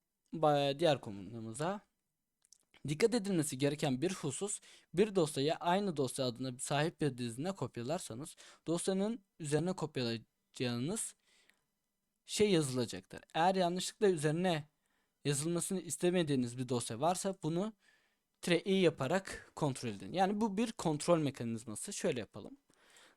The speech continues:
Yukarıdaki komutu tekrar girelim ama bir tane daha parametre ekleyelim. Tire i ekleyelim.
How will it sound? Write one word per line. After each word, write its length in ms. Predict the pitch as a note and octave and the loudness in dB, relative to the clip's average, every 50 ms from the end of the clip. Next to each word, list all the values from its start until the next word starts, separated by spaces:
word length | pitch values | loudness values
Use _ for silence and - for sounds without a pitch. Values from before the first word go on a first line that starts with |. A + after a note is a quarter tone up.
| _ - - | _ -8 -8
Yukarıdaki 520 | - A#3+ - B3+ G#3 D#3+ D3 D3 G3 F#3 | -2 6 8 8 8 8 6 2 0 -2
komutu 380 | - - F3+ F3+ E3 D3 - A3 | 2 2 2 2 2 -2 -4 -2
tekrar 380 | - G3+ F3+ - G3+ F#3 F3+ | -2 -2 0 4 6 6 6
girelim 420 | E3+ D#3 E3 D3 C3+ A#2+ A#2 A2 - _ - | 4 2 2 2 2 2 0 -6 -10 _ -2
ama 340 | A3 A3+ F#3+ E3+ G3 F#3+ A3 | 0 2 2 2 0 -2 -6
bir 80 | - | 0
tane 280 | - A3 F3 F3 E3+ E3 | 2 2 2 2 4 4
daha 220 | F3+ F3+ F3 - | 4 4 4 2
parametre 440 | - D#3 C3 B2 A#2 A2 - - A#2+ | 0 0 0 0 -2 -4 -6 -8 -12
ekleyelim. 440 | G#2+ - - C#3 C3 B2 C#3 F#3+ G3+ | -12 -10 -8 -6 -6 -4 -4 -6 -6
Tire 360 | - - - F3 F3+ - - _ _ _ _ | -6 -2 0 0 0 0 -2 _ _ _ _
i 220 | - D#3 D3+ C3+ A#2+ | -2 0 2 2 2
ekleyelim. 460 | G#2+ - _ - F2 C2+ - C#2 | 0 -4 _ -12 -12 -12 -12 -16